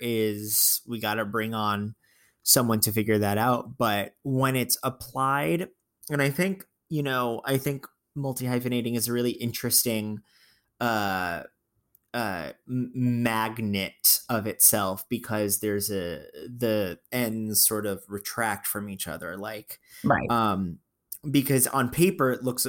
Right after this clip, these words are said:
Speaker 1: like a very self-focused experience. Like, it looks, um,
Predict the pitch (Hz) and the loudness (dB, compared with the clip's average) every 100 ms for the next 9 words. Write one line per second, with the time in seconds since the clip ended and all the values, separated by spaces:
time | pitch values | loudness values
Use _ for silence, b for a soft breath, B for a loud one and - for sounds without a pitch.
0 | 120 139 120 113 117 110 - 131 120 - | -4 -6 -4 -4 -4 2 2 2 -2 -4
1 | 117 104 110 - - - - 123 127 127 | -4 -4 -2 -4 0 -2 0 0 0 -2
2 | 123 127 113 - 120 117 - - - - | -4 -4 -6 -8 -6 -6 4 6 6 4
3 | b b b b - 131 117 113 107 101 | b b b b -2 0 0 -2 -4 -6
4 | 104 | -10